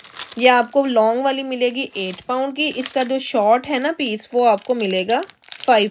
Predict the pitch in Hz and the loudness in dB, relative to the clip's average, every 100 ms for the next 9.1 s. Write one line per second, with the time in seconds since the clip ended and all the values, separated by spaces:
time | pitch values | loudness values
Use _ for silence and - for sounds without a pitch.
0 | - 180 143 165 175 240 330 381 _ _ | -4 -8 -8 -12 -10 -2 0 -2 _ _
1 | _ - - 226 226 240 262 285 294 262 | _ -16 -4 4 4 4 0 0 2 4
2 | 262 269 262 240 226 240 254 - 214 226 | 4 2 2 0 0 -2 -4 -4 -4 -4
3 | 240 285 311 302 285 277 262 254 269 294 | -2 -4 -4 0 2 2 2 0 0 0
4 | 285 - 254 226 247 277 277 269 240 226 | -2 0 4 4 4 0 -4 -2 -2 -2
5 | 226 226 247 - - - - - - - | 2 2 0 -6 -16 -12 -12 -12 -16 -18
6 | - - - - 240 220 220 - 214 175 | -16 -14 -14 -8 -2 0 0 -4 -6 -6
7 | - _ _ _ - 180 - 208 226 - | -8 _ _ _ -14 -12 -8 -4 -4 -4
8 | 208 - - - _ _ - - 240 226 | -8 -10 -14 -20 _ _ -20 -4 0 0
9 | 180 | -2